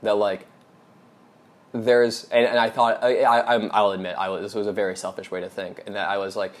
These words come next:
"This is a momentary interaction, and I'm not going, like, I've, I, I'm not going to be around people long enough to, um, breathe in, you know, covid nineteen, so I will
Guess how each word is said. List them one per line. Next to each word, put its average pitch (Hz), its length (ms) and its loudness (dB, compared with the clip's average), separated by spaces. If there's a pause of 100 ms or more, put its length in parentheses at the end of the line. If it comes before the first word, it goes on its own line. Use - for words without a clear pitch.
(160)
"This 156 140 4
is 170 60 2
a 165 40 6
momentary 135 560 2
interaction, 104 580 -2 (280)
and 104 300 0 (320)
I'm 113 220 4
not 110 500 -2
going, 104 400 -2
like, 110 160 -6
I've, 110 200 0
I, 107 300 2
I'm 107 80 -2
not 107 200 -2
going 104 160 -4
to - 80 -16
be 101 180 -4
around 98 460 -4
people 95 500 -6 (220)
long 101 360 2
enough 92 440 -6 (320)
to, 92 540 -2 (360)
um, 87 520 -6 (520)
breathe 104 400 0
in, 92 380 -6 (380)
you 185 80 -2
know, - 140 -6 (680)
covid 98 200 -4
nineteen, 92 520 -6
so - 120 -6
I 95 140 0
will 95 160 -4